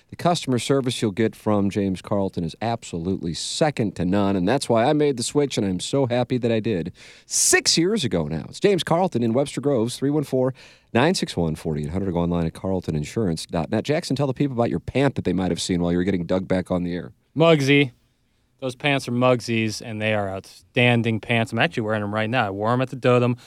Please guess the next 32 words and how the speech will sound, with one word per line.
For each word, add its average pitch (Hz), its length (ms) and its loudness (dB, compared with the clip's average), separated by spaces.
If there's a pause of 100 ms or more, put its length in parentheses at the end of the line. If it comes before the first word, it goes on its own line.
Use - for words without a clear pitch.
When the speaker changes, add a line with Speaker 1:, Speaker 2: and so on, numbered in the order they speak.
(140)
Speaker 2:
threw 147 120 6
'em 143 80 6
in 143 80 6
the 135 60 4
wash. 127 340 6 (760)
Good 160 140 8
as 170 180 8
new, 147 280 6
that's 113 180 0
what 113 120 2
I 123 120 6
say. 107 380 -4 (260)
And 120 80 -2
that's 135 140 2
what 139 100 2
Muggsy 123 320 2
provides. 110 520 0
These 117 200 -4
are 127 60 0
the 117 100 0
joggers, 110 560 0
super, 147 720 0
super 135 460 -4
comfortable. 120 420 -2
They 101 140 -6
stretch - 480 -2
with 120 280 0
you, 117 120 0
not 107 220 2
Speaker 1:
Mm. 120 80 4
Speaker 2:
against 123 500 2
you. 123 340 4